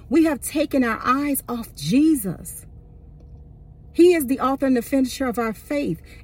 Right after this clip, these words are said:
And not only just in word only, but God will meet you right where you are. You will feel his presence. He will manifest himself to you. He said, "They will know me if they seek for me with their whole heart." God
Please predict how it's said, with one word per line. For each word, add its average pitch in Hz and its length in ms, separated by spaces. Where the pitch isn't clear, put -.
And 262 160
not 302 260
only 269 260
just 233 340
in 196 220
word 254 280
only, 240 440
but 233 100
God 285 280
will 240 100
meet 254 340
you 262 120
right 240 200
where 220 140
you 220 200
are. 247 120
You 277 160
will 208 100
feel 277 300
his 254 160
presence. 277 560
He 302 100
will 247 140
manifest 269 680
himself 269 480
to 269 100
you. 277 380
He 302 160
said, 277 320
"They 254 160
will 233 260
know 262 300
me 254 280
if 233 140
they 220 140
seek 311 340
for 247 180
me 240 160
with 208 200
their 196 140
whole 247 340
heart." 214 540
God 285 320